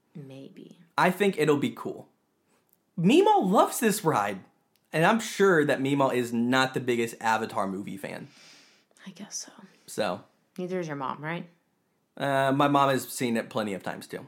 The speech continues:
Speaker 1: Oh, gosh.
Speaker 2: Yeah, sorry. It's probably my dad's, one of his top three favorite movies of all time.
Speaker 1: I know.
Speaker 2: And my dad has probably seen that movie thirty plus times.
Speaker 1: We tried watching it together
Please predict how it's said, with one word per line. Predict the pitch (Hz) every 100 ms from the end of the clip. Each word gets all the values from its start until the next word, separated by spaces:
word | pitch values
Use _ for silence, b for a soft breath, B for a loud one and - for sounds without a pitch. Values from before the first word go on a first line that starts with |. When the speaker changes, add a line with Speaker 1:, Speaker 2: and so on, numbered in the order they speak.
| 143
Speaker 1:
Oh, | 139 131
gosh. | - -
Speaker 2:
Yeah, | 98 -
sorry. | - - - b b b
It's | 160 160
probably | - 208 214
my | 202 175
dad's, | 156 151 143 139
one | 143 143
of | 139
his | 127
top | 139 -
three | 139 127
favorite | 120 123 120 117
movies | 117 117 110
of | 117 123
all | 117
time. | 117 120 175 175 -
Speaker 1:
I | 202
know. | 262 381
Speaker 2:
And | 135 135
my | 139
dad | 131 139
has | 143
probably | 160 143
seen | 135 143 131
that | 127 127
movie | 120 117
thirty | 113 110 107
plus | 98 98 -
times. | - -
Speaker 1:
We | 226
tried | 220 349 392
watching | 233 240 277 254
it | 180 170
together | 170 156 156 156 156 151 147 147 147 147